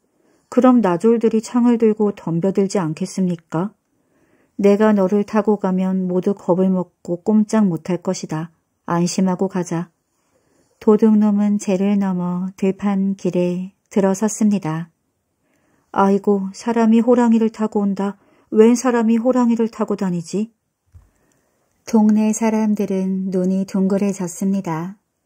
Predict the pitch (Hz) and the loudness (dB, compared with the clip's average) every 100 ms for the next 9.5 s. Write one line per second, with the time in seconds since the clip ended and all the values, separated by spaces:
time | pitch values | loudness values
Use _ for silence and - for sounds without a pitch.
0 | _ _ _ _ _ _ _ - - 233 | _ _ _ _ _ _ _ -12 -2 2
1 | 220 220 208 202 208 _ _ _ _ _ | 2 2 0 -2 -8 _ _ _ _ _
2 | _ _ _ _ _ _ _ - 220 208 | _ _ _ _ _ _ _ 0 2 2
3 | - 220 214 208 _ _ _ - - 277 | 0 -4 -2 -6 _ _ _ -12 2 4
4 | 269 269 240 185 - 190 190 - 185 196 | 4 4 2 0 -6 -6 -6 -6 -6 -6
5 | 202 _ _ _ _ _ _ _ _ _ | -8 _ _ _ _ _ _ _ _ _
6 | - 226 214 214 220 220 220 220 208 208 | -2 2 2 2 0 0 -2 -2 -2 -2
7 | 208 180 175 185 180 180 180 185 208 196 | -4 -4 -4 -4 -4 -6 -6 -8 -4 -4
8 | - 220 - 214 208 196 196 196 175 165 | -2 -8 -4 -2 0 0 0 0 -2 -2
9 | 190 175 - 196 208 | -2 -4 -4 -6 -6